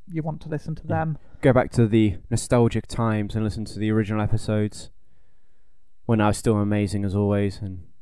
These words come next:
Speaker 2: you know, Jack was, uh, the amateur he was. Still is, I suppose. He's giving me evil looks. I'm <laughs> sorry, Jack. I'm sorry.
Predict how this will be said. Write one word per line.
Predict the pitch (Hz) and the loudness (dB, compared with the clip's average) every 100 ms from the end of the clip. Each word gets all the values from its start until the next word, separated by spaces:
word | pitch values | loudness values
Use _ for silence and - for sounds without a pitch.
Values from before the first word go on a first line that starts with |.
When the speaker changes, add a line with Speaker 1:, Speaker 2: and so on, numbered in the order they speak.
| - | -14
Speaker 2:
you | - 90 | -10 -10
know, | - - - - - - - - | -10 -18 -18 -18 -18 -18 -18 -2
Jack | 117 104 | -2 0
was, | 104 92 | -2 0
uh, | 95 90 101 | -2 -4 -4
the | 101 | -4
amateur | 92 90 - 90 | -2 -4 -4 -4
he | 92 | -4
was. | 95 95 92 - - - - - | -2 -4 -6 -10 -14 -16 -18 -18
Still | - - 87 | -12 -6 -6
is, | 82 | -4
I | 82 | -6
suppose. | - - 82 87 - - - - - - - - - - - - - - - | -6 -4 -4 -6 -10 -16 -18 -18 -18 -18 -18 -18 -18 -18 -18 -18 -18 -18 -12
He's | 101 | -2
giving | - 123 | 4 6
me | 117 | 6
evil | 117 113 | 6 8
looks. | 123 120 | 8 8
I'm | 143 | 6
<laughs> | - - | 8 12
sorry, | - 190 | 12 12
Jack. | - 147 160 - | 12 8 8 2
I'm | 330 294 - 175 | 0 4 8 8
sorry. | 156 185 180 185 151 | 12 12 12 12 12